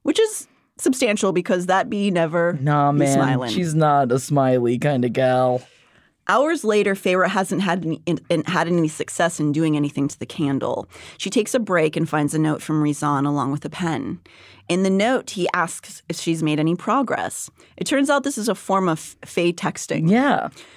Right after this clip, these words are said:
Speaker 1: She writes back, "No, you snoop. Don't you have any important things to do?"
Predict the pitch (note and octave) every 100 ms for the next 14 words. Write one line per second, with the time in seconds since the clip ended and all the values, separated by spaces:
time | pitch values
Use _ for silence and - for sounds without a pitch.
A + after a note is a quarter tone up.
0 | _ - - G#3 G3+ - - D#3+ D3+ G3
1 | - - - _ _ _ _ _ _ _
2 | G3 A#3 B3 A3 F3+ - - E3+ D3+ D3+
3 | - E3 F#3+ G3+ G3+ G3 F#3 - - E3
4 | - F3 D#3 E3 D3+ D3+ D#3+ - F#3+ G3+
5 | G3 G#3